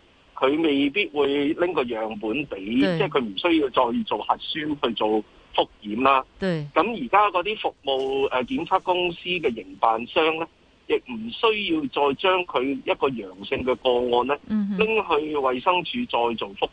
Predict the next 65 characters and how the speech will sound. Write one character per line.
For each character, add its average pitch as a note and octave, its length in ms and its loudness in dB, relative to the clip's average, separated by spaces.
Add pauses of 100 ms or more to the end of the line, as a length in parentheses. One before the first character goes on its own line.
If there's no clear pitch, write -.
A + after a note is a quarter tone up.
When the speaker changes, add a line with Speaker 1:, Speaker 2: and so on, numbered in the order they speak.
Speaker 1:
檢。 - 200 -16 (320)
Speaker 2:
嗯。 A3 160 0
Speaker 1:
咁 G3+ 120 2
所 C4 160 2
以 A3+ 60 -4
其 D3+ 80 -2
實， C3 220 0 (220)
呃， C3+ 140 2
衛 C#3+ 200 4
生 G#3+ 200 -2
署 D#3+ 100 -4
係 C#3+ 140 0 (120)
冇 G#2+ 320 -6
辦 B2+ 220 2
法 D3 140 2
知 - 160 -14
悉 F3 140 -10 (140)
呢， F3 140 0 (480)
而 G#2+ 180 -6
家 F#3 180 6
究 C3+ 360 -2
竟 A2+ 240 -8
呢， E3 80 -4 (400)
即 F3+ 80 -2
係 A#2+ 200 0
而 G2 40 -10
家 E3 180 2
社 A2+ 220 -6
區 D3+ 240 -2
當 D3 240 0
中 C#3+ 220 -2
呢， D3 80 -4 (260)
呃， A2+ 100 -2
Speaker 2:
嗯 G#2+ 200 0
哼。 - 40 -8
Speaker 1:
個， B2 280 2 (380)
即 G3 80 2
係 C#3+ 160 2
B F3 160 -2
A E3+ 100 0
點 C3 160 -12
一 D3+ 80 -10 (200)
同 - 100 -12 (100)
B E3+ 160 -2
A E3 60 0
點 A#2+ 180 -10
二 B2+ 260 -10
嗰 C#3+ 160 0
個 B2+ 120 -2
百 A2 160 2 (100)
分 - 80 -6 (160)
比 F2+ 180 -12
呢 C3 100 0
係 G#2+ 140 -2
幾 G2 220 -8
多 A2+ 200 4
嘅。 G2+ 80 -6 (300)
Speaker 2:
係。 G#3+ 160 -4
Speaker 1:
咁 E3+ 140 0
當 A#3 160 2
然 C3 200 -8
啦， F#3 260 4
我 D3 180 -2
相 F#3 260 -2
信 D3+ 120 -4